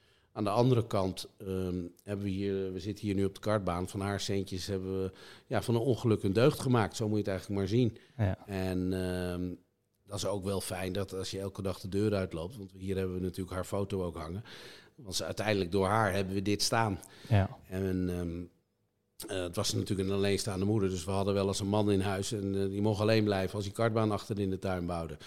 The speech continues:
Speaker 2: <laughs>
Speaker 1: Nou, allereerst, we hadden een postzegeltje, dus dat kon helemaal niet. Maar dat was wel de uitspraak. Ja,
Speaker 2: Ja.
Speaker 1: dan, eh, overlijdt ze en van haar centjes hebben we toch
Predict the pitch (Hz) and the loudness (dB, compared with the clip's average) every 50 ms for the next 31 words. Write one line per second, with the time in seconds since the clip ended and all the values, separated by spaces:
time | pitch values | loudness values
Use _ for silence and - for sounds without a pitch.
0 | - - - - 98 90 - - - 92 92 101 101 101 101 - - 101 95 95 | -16 -12 -6 -2 2 4 6 6 6 6 4 4 6 4 4 4 2 0 0 0
1 | 90 - 107 104 - 117 101 95 87 92 - 104 95 85 - 98 - 113 107 107 | 0 0 -2 0 0 2 0 0 0 0 -2 -2 -2 -2 -4 -2 0 2 2 2
2 | 104 98 92 92 90 90 104 117 - 117 117 135 147 147 123 147 151 147 120 101 | 2 2 2 0 0 -2 -4 -2 0 4 6 6 6 8 8 8 8 6 6 4
3 | 104 120 120 - - - 104 87 82 - - - 101 104 - 113 95 - 95 98 | 4 2 2 0 0 -4 -4 -4 -4 -8 -8 -8 -4 2 4 4 4 4 2 0
4 | 98 98 92 90 95 101 87 - 101 92 92 95 95 92 - - 95 90 92 92 | -2 -4 -4 -4 -4 -4 -4 -4 -4 -4 -2 -2 -2 -2 -2 -4 -4 -4 -6 -8
5 | 87 87 87 - - - _ _ _ _ _ _ - 98 92 85 95 98 92 - | -8 -8 -10 -12 -18 -20 _ _ _ _ _ _ -8 -6 -4 -2 -2 -2 -2 -2
6 | - 110 92 92 90 - - 87 - - 92 87 87 90 85 - - 101 92 - | -2 -2 -2 -2 -4 -4 -6 -6 -4 -4 -4 -6 -6 -8 -8 -4 -4 -6 -6 -6
7 | - | -12